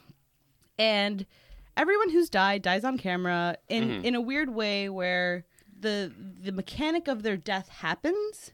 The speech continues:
Speaker 1: and then we see the after effects of the mechanic.
Speaker 2: That's right. That's right. Yeah. It is interesting. So, like, with the curling iron, we see the shadow,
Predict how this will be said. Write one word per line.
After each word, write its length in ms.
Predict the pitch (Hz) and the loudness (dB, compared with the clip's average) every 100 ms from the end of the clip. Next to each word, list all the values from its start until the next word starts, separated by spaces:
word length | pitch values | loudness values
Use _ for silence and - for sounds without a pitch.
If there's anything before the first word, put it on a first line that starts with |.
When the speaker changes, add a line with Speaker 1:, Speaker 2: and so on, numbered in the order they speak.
| _ - | _ -4
Speaker 1:
and 180 | 214 | 0
then 140 | 220 214 | 0 -2
we 140 | 208 | -4
see 680 | 196 - 247 254 254 247 247 _ | -6 -6 -2 0 2 0 -4 _
the 160 | 202 - | -12 -6
after 400 | - 202 190 202 | -2 -2 -2 -4
effects 460 | 190 - 175 - - - - | -4 -2 -6 -6 -20 -12 -4
of 520 | 180 170 165 156 - _ _ _ - | 0 2 0 -6 -16 _ _ _ -8
the 100 | 185 | -6
mechanic. 640 | 180 - 175 156 - - - - | -4 -4 -6 -6 -10 -20 -20 2
Speaker 2:
That's 220 | 147 143 - | 6 6 8
right. 300 | 123 90 - - - - | 6 6 -2 -20 -6 0
That's 240 | 120 - | 2 4
right. 280 | 113 85 - _ _ | 6 6 2 _ _
Yeah. 320 | 107 101 78 - _ _ _ _ _ - | 2 2 0 -10 _ _ _ _ _ 2
It 120 | 123 | 6
is 200 | 143 127 | 6 4
interesting. 480 | 117 113 - 82 76 | -2 -2 -2 -4 0
So, 180 | 104 | 2
like, 320 | 98 95 87 - _ _ _ _ - | 6 4 2 -6 _ _ _ _ -6
with 260 | 110 117 - | 0 0 0
the 80 | 104 | -2
curling 380 | - 110 107 | 2 2 2
iron, 300 | 101 95 92 | 2 2 0
we 140 | 90 95 | -2 -6
see 260 | - 92 | -6 -8
the 140 | 87 - | -6 -4
shadow, 640 | - 131 101 80 - 85 | 0 2 2 0 -4 -10